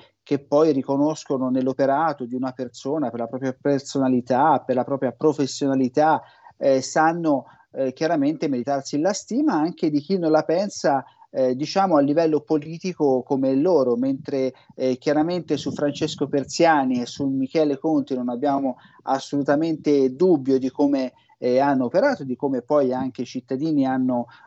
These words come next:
eh, dimostrato nel loro voto al primo turno di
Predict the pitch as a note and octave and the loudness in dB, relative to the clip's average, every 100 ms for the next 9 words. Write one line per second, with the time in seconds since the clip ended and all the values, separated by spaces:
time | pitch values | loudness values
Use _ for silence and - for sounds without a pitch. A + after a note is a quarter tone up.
0 | - B2 A#2+ C3 C#3 C3+ - D#3+ F3 E3 | -2 2 4 6 4 4 2 4 4 2
1 | C3+ B2 B2 B2 A#2+ C#3+ C#3 B2 A#2+ C3+ | -4 -4 -4 -4 -4 -4 -4 -6 -6 -6
2 | C#3 D3+ A3 D#3 C3+ A#2+ B2 B2 | -4 -2 -2 -2 -2 -4 -4 -4